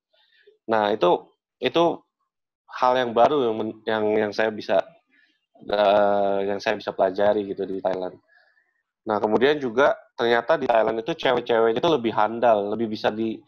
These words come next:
di, apa ya, di han-, di, lebih bisa diandalkan dibanding cowok. Jadi karyawan, eh, cewek itu lebih banyak daripada karyawan cowok gitu di, di,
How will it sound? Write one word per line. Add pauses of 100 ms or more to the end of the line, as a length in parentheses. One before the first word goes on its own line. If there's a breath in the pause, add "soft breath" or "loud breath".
(460 soft breath)
di,
apa
ya,
di
han-,
di, (1700 soft breath)
lebih
bisa
diandalkan (320)
dibanding
cowok.
Jadi
karyawan, (800 soft breath)
eh,
cewek
itu
lebih
banyak
daripada
karyawan
cowok (120)
gitu
di, (180)
di,